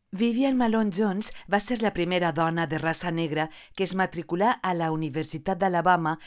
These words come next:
el mil nou-cents seixanta-tres en plena lluita pels drets civils als Estats Units. Hi havia molts estats amb lleis racistes que, entre altres coses, impedien estudiar la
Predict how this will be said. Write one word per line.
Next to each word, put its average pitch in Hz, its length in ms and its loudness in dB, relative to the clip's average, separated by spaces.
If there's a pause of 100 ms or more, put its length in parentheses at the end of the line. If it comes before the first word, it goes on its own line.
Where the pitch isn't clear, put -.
(160)
el 147 220 -2
mil 170 160 0
nou-cents 170 480 -2
seixanta-tres 165 840 -4 (260)
en 190 160 0
plena 240 240 4
lluita 226 380 -2
pels 147 180 -2
drets 160 240 -4
civils 156 320 -2 (220)
als 143 260 0
Estats 151 400 -2
Units. 139 380 -4 (640)
Hi 202 100 4
havia 196 320 4
molts 226 240 4
estats 214 480 0 (160)
amb 151 240 2
lleis 165 320 0
racistes 196 720 -2 (180)
que, 196 160 0
entre 202 240 0
altres 240 380 0
coses, 175 500 0 (160)
impedien 165 560 0
estudiar 180 400 -2
la 196 80 4